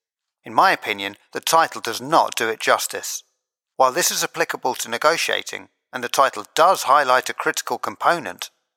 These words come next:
the book is valuable to many types of negotiating, even situations that we may not consider to be negotiating. Things that happen every day.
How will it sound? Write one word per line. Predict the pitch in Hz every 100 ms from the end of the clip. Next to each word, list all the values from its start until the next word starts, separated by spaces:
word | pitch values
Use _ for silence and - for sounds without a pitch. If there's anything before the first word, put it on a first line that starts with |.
| _
the | -
book | - 190
is | 147 120
valuable | 156 170 156 131
to | -
many | 127 139 175 156
types | - 98 95 -
of | -
negotiating, | 104 98 92 - 92 - 90 - _ _ -
even | 160 185
situations | - 175 - 156 120 - 110 -
that | 143
we | 131
may | 131 160
not | 165 165 -
consider | 180 - - 185
to | 104 -
be | 113
negotiating. | 98 98 101 95 - 101 - 95 87 _ _ _ _ _ _ _ _
Things | - 151 151 160 -
that | 135
happen | 127 117 113 110
every | - 107 110 107
day. | 113 98 92